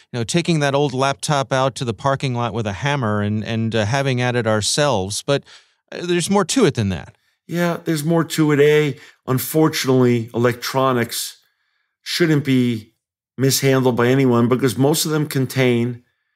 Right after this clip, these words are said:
Speaker 2: arsenic, beryllium, lead, cadmium, mercury, a whole host of trace hazardous materials that people don't want to get either into their own body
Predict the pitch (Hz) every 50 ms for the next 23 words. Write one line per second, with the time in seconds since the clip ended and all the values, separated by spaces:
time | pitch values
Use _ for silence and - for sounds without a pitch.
0 | _ _ _ _ _ - - 127 131 123 - - 131 135 131 - _ - 113 110
1 | 117 127 131 131 131 127 123 120 110 104 107 120 123 123 123 123 - - - 131
2 | 127 123 127 123 123 127 127 120 117 113 117 123 123 123 - 123 123 131 127 113
3 | 85 - - - _ _ _ _ _ _ _ _ - - - - - 120 - -
4 | 190 196 190 185 175 - - - - 165 151 143 123 - - - 123 117 113 113
5 | 104 104 - - _ _ _ _ _ _ _ _ _ _ _ _ _ - - -
6 | 160 147 151 147 139 - - - - - _ _ _ _ _ _ - - 139 139
7 | 139 131 117 135 127 127 120 - - 117 - - - 147 139 135 123 117 110 110
8 | 104 107 - - - - _ _ _ _ - - - - - - 190 185 - 175
9 | 170 143 - 151 147 135 - 139 139 135 135 120 117 131 127 123 120 - - -
10 | _ _ _ _ - 156 151 131 139 131 131 - 151 160 151 151 147 - 143 127
11 | 135 127 127 139 147 151 156 156 156 143 143 _ _ _ _ _ _ _ _ _
12 | - - 131 135 139 135 139 143 143 139 135 _